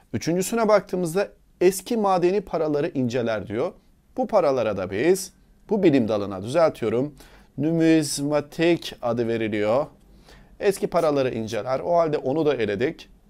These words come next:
D'ye baktığımızda yeryüzündeki coğrafi olayların insan faaliyetlerine etkisini inceler diyor. Bakın, coğrafi olayların insan faaliyetlerine etkisini incelediğine göre biz buna da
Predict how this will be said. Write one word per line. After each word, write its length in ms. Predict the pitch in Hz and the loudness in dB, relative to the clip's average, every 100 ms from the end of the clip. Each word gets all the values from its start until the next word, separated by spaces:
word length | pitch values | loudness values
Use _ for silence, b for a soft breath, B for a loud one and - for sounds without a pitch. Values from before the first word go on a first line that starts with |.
| _ | _
D'ye 340 | 113 170 220 220 | 4 6 8 6
baktığımızda 560 | 208 - 202 190 190 | 4 2 -2 2 2
yeryüzündeki 800 | 196 147 220 233 190 185 175 185 | 2 2 2 0 0 0 2 0
coğrafi 460 | 147 160 170 165 - | 2 2 2 0 -2
olayların 640 | 175 156 135 135 135 98 - | 0 2 2 0 0 -2 -6
insan 380 | 123 135 170 220 | -4 -4 -2 -4
faaliyetlerine 640 | 220 175 127 120 107 92 - | -2 -2 -2 -4 -8 -12 -6
etkisini 640 | 147 147 - 151 - 143 214 | -6 -6 -8 -12 -6 -4 -2
inceler 520 | 135 110 101 90 85 | -4 -4 -6 -10 -8
diyor. 100 | 101 | -8
Bakın, 260 | 107 92 - b b b _ | -8 -12 -16 b b b _
coğrafi 480 | 139 175 170 185 262 | 2 6 6 4 0
olayların 520 | 311 247 233 220 220 | 2 4 6 6 6
insan 520 | 214 190 208 214 190 | 2 2 2 2 0
faaliyetlerine 580 | - 170 165 165 165 143 | 0 4 4 2 0 -2
etkisini 520 | 139 139 - 139 175 | 0 -2 -4 -4 -2
incelediğine 560 | 220 175 139 117 104 95 | -2 0 0 0 -2 -6
göre 360 | 87 117 196 190 b b - | -2 2 0 -2 b b -4
biz 300 | 123 95 113 | -2 -2 -6
buna 240 | 113 180 | -4 -2
da 280 | 117 117 175 | 0 0 -2